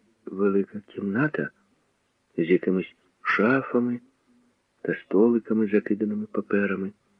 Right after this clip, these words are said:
Хоча на дворі було сонце, але в кімнаті горіло електричне світло,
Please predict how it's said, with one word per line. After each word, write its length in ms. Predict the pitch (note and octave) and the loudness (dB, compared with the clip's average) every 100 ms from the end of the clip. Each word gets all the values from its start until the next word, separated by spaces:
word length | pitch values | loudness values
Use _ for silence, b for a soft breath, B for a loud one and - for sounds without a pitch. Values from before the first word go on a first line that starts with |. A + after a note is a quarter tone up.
| _ _ _ _ _ | _ _ _ _ _
Хоча 300 | - - - | -2 -2 4
на 140 | G#2 G#2+ | 4 4
дворі 280 | G2 G#2+ G2+ | 6 6 6
було 240 | G2+ G2 | 6 4
сонце, 500 | - C3 C#3+ - E3 - _ _ _ _ _ _ _ | 2 0 0 -4 -8 -8 _ _ _ _ _ _ _
але 220 | - F2+ F#2 | -2 2 2
в 100 | E2+ | 2
кімнаті 500 | - F#2+ G#2+ C3 G#2 | 0 2 2 2 2
горіло 420 | F#2 F#2 G2+ G2+ | 4 2 4 2
електричне 720 | - F#2 - - G2 - G2 | 0 -6 -4 -2 -2 -2 -8
світло, 540 | - - A2 A#2+ G#2 | -8 2 2 2 -2